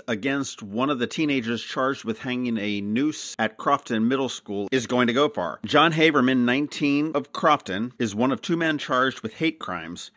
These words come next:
and a handful of misdemeanors when he and his friend Connor Prout were caught on video hanging a noose in front of a light fixture at the school. Prout pleaded guilty to one hate crime charge in agreement that allowed him to avoid jail,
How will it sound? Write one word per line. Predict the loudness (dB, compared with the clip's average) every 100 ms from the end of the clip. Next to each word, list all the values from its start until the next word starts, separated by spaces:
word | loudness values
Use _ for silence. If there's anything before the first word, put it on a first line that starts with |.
| -6
and | -2
a | 0
handful | 0 0 0
of | 0
misdemeanors | 0 -2 -2 0 -2 -6 -10 -2
when | 0 2
he | 2 0 0
and | 0
his | 0 0
friend | 2 2 2 -2 -10
Connor | -4 -2 0 -2
Prout | -4 0 0 0 -6
were |
caught | -4 0 2
on | 2 2
video | 2 2 2
hanging | 2 0 2
a | 2
noose | 4 2 0 -2
in | -6 -4
front | -4 -2
of |
a | 0
light | 0 -2 -4
fixture | -6 -6 -6 -4
at | -2 -4
the | -8
school. | -8 -6 -6 -8 _
Prout | 0 2 2 2
pleaded | -2 -2 -2
guilty | -2 -2 -2 -4
to | -2
one | -2 0
hate | 0 -2
crime | 0 -2 0
charge | 0 0 2 0
in | -2
agreement | 0 0 2 0 -2
that | -2 0
allowed | 0 0
him | 0 0
to | -2
avoid | -2 -4 -4
jail, | -2 0 0 -2